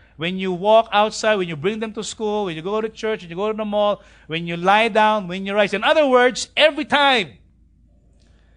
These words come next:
Are we here this afternoon? Let's talk about the Bible not only on Sundays, but the Bible says every opportune time that we have.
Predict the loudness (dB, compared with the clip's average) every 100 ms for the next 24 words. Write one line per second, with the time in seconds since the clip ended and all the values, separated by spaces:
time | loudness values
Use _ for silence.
0 | _ _ _ _ _ _ _ _ 0 2
1 | 2 0 2 0 2 0 0 -2 -6 _
2 | _ _ _ _ _ _ -4 -2 2 4
3 | 4 4 4 4 4 4 4 2 0 2
4 | 2 2 2 -2 -2 2 2 2 0 2
5 | 0 -2 -8 -16 _ -6 -2 2 4 4
6 | 2 0 2 2 -2 -10 -20 _ _ _
7 | 6 6 4 0 -2 -2 -4 _ 2 2
8 | 2 -2 -4 -6 0 2 4 4 0 -6
9 | _ _ 0 2 2 0 0 -2 -4 -14
10 | _